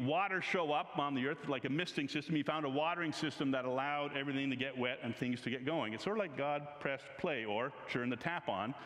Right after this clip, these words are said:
so that this whole system would, um, come into play. Next slide, please. So that took care of the water, 'cause what we need to grow is water and someone to take care of the land. Next slide, please.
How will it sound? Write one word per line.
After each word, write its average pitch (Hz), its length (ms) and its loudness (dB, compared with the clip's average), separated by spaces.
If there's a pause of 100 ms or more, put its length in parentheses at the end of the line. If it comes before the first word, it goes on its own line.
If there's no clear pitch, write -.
(140)
so - 160 -2
that 113 340 -2
this 123 360 -4
whole 117 260 0
system 104 500 -2 (480)
would, 101 200 0 (160)
um, 92 280 -2 (140)
come 101 160 -2
into 90 140 -2
play. 78 320 -4 (1120)
Next - 180 -10
slide, 78 240 -6
please. 71 220 -6 (260)
So - 80 -2
that 147 140 -2
took 165 100 -4
care 175 120 2
of 160 60 2
the 147 60 0
water, 139 320 0
'cause 135 160 0
what 123 160 0
we 123 80 0
need 139 220 0
to 139 80 -2
grow 127 400 0 (360)
is 104 140 0
water 123 460 2 (400)
and 107 260 -2
someone 113 300 0
to 98 80 -8
take 113 160 -4
care 107 140 0
of 107 40 -2
the 110 80 -2
land. 113 320 -2 (840)
Next 98 160 -6
slide, 80 260 -2
please. 71 260 -8